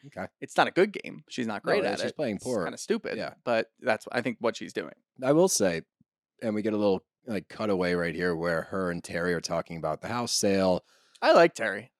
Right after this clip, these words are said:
Speaker 1: I
Speaker 2: I
Speaker 1: like
Speaker 2: had no
Speaker 1: Terry
Speaker 2: problem
Speaker 1: too.
Speaker 2: with Terry.
Speaker 1: I, and, uh, that's what I was gonna actually give them both credit because, like, the bullshit in the group aside, seeing those two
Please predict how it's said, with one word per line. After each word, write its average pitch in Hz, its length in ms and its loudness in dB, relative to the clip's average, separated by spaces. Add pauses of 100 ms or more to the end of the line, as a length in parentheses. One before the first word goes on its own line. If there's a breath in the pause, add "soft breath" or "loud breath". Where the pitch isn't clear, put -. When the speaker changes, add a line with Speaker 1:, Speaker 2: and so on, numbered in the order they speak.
(120)
Speaker 1:
I 151 80 -4
Speaker 2:
I 165 40 2
Speaker 1:
like 170 100 4
Speaker 2:
had 165 100 2
no 170 100 8
Speaker 1:
Terry 139 120 4
Speaker 2:
problem - 260 4
Speaker 1:
too. 110 140 4
Speaker 2:
with 107 60 0 (120)
Terry. - 220 -12
Speaker 1:
I, 120 260 -2
and, 127 260 2
uh, 123 140 4
that's 131 240 4
what 135 100 4
I 131 40 6
was 123 100 2
gonna 143 220 4
actually 120 340 2
give 104 160 2
them 101 140 2
both 95 240 0
credit 104 480 0
because, 92 440 0
like, 98 200 -2
the 98 100 -4
bullshit 135 440 0
in 110 60 -4
the 101 80 -2
group 98 280 0
aside, 85 680 -2
seeing 123 440 2
those 107 280 6
two 95 580 0